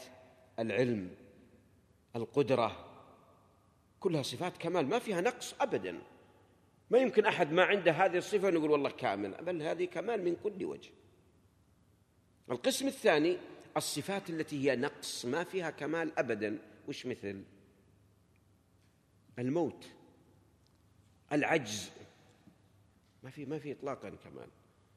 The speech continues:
الظلم، ولهذا نفاه الله عن نفسه: "ولا يظلم ربك أحدا، إن الله لا يظلم مثقال ذرة،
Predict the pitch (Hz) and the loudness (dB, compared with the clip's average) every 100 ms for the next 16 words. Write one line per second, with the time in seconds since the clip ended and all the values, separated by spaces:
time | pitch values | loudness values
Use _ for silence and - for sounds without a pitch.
0 | - 165 131 214 208 139 - - - - | 2 4 6 8 8 8 0 -10 -18 -20
1 | - - - - _ _ _ _ 127 135 | -20 -20 -20 -20 _ _ _ _ -2 4
2 | 143 139 131 202 202 196 160 135 139 143 | 4 4 4 4 4 6 4 4 4 4
3 | 151 135 123 151 196 196 202 196 190 156 | 2 2 4 4 4 4 2 2 0 -2
4 | 165 165 - - - - - - _ _ | -6 -6 -8 -12 -14 -14 -18 -20 _ _
5 | _ _ _ _ _ _ - 156 156 156 | _ _ _ _ _ _ 2 4 8 6
6 | 156 147 139 151 151 143 135 131 127 123 | 8 4 6 4 4 2 2 0 2 0
7 | - 127 113 101 92 80 | 0 2 2 0 -4 -8